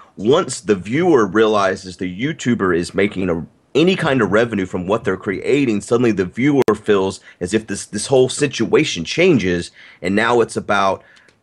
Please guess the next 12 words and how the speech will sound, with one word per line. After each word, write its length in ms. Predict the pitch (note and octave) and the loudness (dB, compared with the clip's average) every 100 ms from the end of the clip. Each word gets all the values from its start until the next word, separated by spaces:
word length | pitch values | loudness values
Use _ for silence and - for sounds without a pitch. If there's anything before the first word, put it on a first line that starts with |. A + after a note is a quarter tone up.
| - | -14
a 40 | |
consumer. 680 | - A#2+ - G#3+ A#3 A2 D2+ | -6 -6 0 2 4 2 0
It's, 180 | D2 B2 | -4 -2
it's, 320 | A#2+ C3+ C#3 | -2 -2 -4
it 40 | |
suddenly 200 | C3+ G3+ | 0 2
becomes 240 | F#3+ F3 C#3 | 2 0 -6
consumerism 640 | C3+ - C3 F2+ D#2+ F#2 | -6 -4 -2 -2 -4 -4
where, 280 | F#2 F2+ E2+ - - - | 0 0 -2 -8 -20 -6
um, 460 | G2 F#2+ F#2 F2 E2+ | -2 0 -2 -4 -2
the, 380 | A2 A2 G2+ - | 2 2 0 -4
the, 540 | G#2 A2 G#2+ G2+ G2 | -4 0 0 0 -4